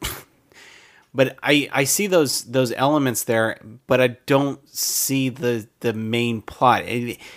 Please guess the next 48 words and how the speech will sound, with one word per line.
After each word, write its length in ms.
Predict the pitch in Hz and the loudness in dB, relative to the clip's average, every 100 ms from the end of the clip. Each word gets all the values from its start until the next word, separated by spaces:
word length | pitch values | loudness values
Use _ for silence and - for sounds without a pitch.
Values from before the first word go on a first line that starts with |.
| - - - - - _ _ _ _ _ _ _ - - - | -20 -20 -20 -20 -20 _ _ _ _ _ _ _ -12 -10 -4
it's 300 | 156 151 - | -2 0 2
just 280 | 147 - - | 2 2 2
not 320 | 151 143 - | 4 4 0
driving, 600 | - 123 123 139 131 104 | -4 2 2 2 -2 -2
that 180 | 127 117 | -4 -2
main 260 | 131 147 | -2 -2
plot 340 | 135 - 123 120 | -2 -4 -2 -2
is 100 | 107 | -4
not 220 | 113 - | -6 -6
driving 460 | 107 113 123 120 110 | 0 4 4 2 -4
the 60 | |
show 300 | 104 - 123 | -4 2 2
strong 340 | 120 - 117 110 | 2 2 2 2
enough 280 | 107 104 - | 0 -2 -4
to 360 | - 117 110 - - - _ | 0 2 0 -4 -16 -20 _
say, 380 | - - 123 113 | -6 0 0 0
"Oh 200 | - 139 | 0 2
yeah, 220 | 139 123 110 | 4 2 0
okay, 240 | - 113 | -4 -8
now 320 | 104 127 143 | -4 0 2
I'm 80 | 147 | 2
watching 340 | 139 135 127 | 2 0 -4
it 80 | 123 | -10
because 260 | - 123 107 | -8 -8 -6
of 60 | |
this." 300 | 107 107 - | -6 -6 -8
Right 260 | 123 147 139 | -4 -2 0
now, 300 | 147 160 147 | 2 4 4
the 120 | 135 | 4
only 200 | 135 139 | 0 0
thing 160 | 131 131 | -2 0
that 80 | 123 | 0
I'm 160 | 120 | 0
watching 380 | 117 127 139 123 | 2 2 2 -4
it 120 | 117 | -6
for 220 | - 113 110 | -4 -2 -2
is 140 | 107 | -4
a 20 | |
bunch 220 | 107 117 | -4 -4
of 80 | 107 | -6
girls 400 | 107 120 117 110 | -2 0 0 -2
and 400 | 107 107 101 - | -4 -6 -8 -8
the 80 | 110 | -4
guy 260 | 113 113 107 | 0 0 0
doing, 480 | 107 113 110 107 - - - _ _ - | -4 -4 -4 -8 -14 -20 -20 _ _ -10
well, 260 | 117 117 | -2 2
I, 200 | 113 110 120 | 2 0 -2
okay, 340 | 117 127 123 | -2 0 -2